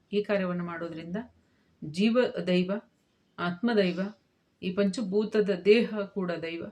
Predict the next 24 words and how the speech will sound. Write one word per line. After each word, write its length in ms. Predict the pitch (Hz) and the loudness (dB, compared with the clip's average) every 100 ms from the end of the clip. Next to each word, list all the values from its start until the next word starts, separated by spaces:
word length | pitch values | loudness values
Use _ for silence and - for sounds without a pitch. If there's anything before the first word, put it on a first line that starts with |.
| - _ _ _ _ | -16 _ _ _ _
ಹಾಗಾಗಿ 500 | 202 202 196 226 - | 0 0 2 0 0
ದೈವಿಕ 300 | 180 220 262 233 | 4 4 4 2
ಆಚರಣೆ 340 | 202 196 185 | 2 0 0
ಮಂತ್ರಗಳನ್ನ 560 | 196 196 208 202 185 175 | 0 -2 2 2 2 -2
ಹೇಳೋದ್ರಿಂದ 480 | 170 175 175 160 160 | -4 -4 -4 -6 -10
ಯಾವುದೂ 400 | 170 196 208 254 | -6 0 0 0
ಕೂಡ 160 | 208 185 | -2 -4
ಸಾಧ್ಯ 340 | 175 170 160 | -4 -10 -10
ಇಲ್ಲ 160 | 165 156 | -10 -10
ಅಂತಿಲ್ಲ, 380 | 151 147 156 180 - _ _ _ _ _ _ - | -10 -12 -14 -14 -16 _ _ _ _ _ _ -4
ಯಾವುದೂ 220 | 190 208 | 2 4
ಅಸಾಧ್ಯ 440 | 185 208 240 190 | 4 2 0 4
ಅಂತ 200 | 190 151 | 2 0
ಇಲ್ಲ, 200 | 156 147 180 - _ _ _ _ - | -8 -8 -10 -12 _ _ _ _ -6
ಎಲ್ಲ 160 | 208 240 | -2 -2
ಕೂಡ 140 | 190 165 | -4 -6
ಸಾಧ್ಯ 440 | - 160 147 156 - | -8 -10 -10 -12 -12
ಇದೆ. 160 | 170 202 | -12 -14
ಹಾಗಾಗಿ 500 | - - 147 151 165 | -14 -16 -14 -14 -12
ಸಕಾರಾತ್ಮಕ 500 | 185 180 226 220 170 | -10 -6 -6 -8 -12
ಆಚರಣೆಯನ್ನು 440 | 160 - 160 160 | -12 -14 -14 -14
ಮಾಡಿ 300 | 160 160 160 _ _ _ _ _ _ | -12 -12 -14 _ _ _ _ _ _
ತಮ್ಮನ್ನು 260 | - 170 160 | -16 -14 -10
ತಾವು 320 | 156 160 - | -10 -10 -14